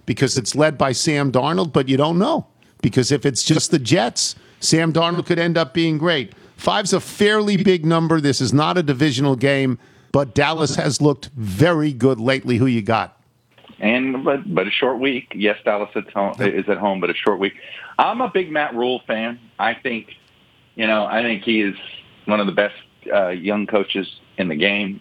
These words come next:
Speaker 2: I think he's the next Jimmy Johnson. I think this guy not only knows how to coach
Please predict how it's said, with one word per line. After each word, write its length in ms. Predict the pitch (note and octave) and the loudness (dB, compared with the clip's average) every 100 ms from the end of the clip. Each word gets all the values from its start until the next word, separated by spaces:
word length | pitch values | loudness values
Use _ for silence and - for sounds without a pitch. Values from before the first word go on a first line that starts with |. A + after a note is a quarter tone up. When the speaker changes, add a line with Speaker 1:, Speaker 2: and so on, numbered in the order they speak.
| _ | _
Speaker 2:
I 180 | F2+ F#2+ | -2 0
think 200 | G#2 F2+ | -2 0
he's 160 | G2 E2+ | 0 0
the 60 | E2+ | 0
next 260 | E2 - - | 0 0 -2
Jimmy 200 | E2 C#2 | -2 -2
Johnson. 560 | - G2 G2+ - F#2+ F2+ | 0 0 -2 -4 -6 -4
I 100 | E2+ | -4
think 180 | E2+ - | -2 -2
this 140 | D#2+ | -2
guy 320 | - E2+ E2 - _ _ _ - _ | 0 0 -2 -6 _ _ _ -20 _
not 140 | F2 | 0
only 120 | E2+ D#2 | 0 0
knows 220 | D#2 D2 | -2 0
how 100 | F2 | -2
to 80 | - | 0
coach 260 | E2 D2 | -2 -2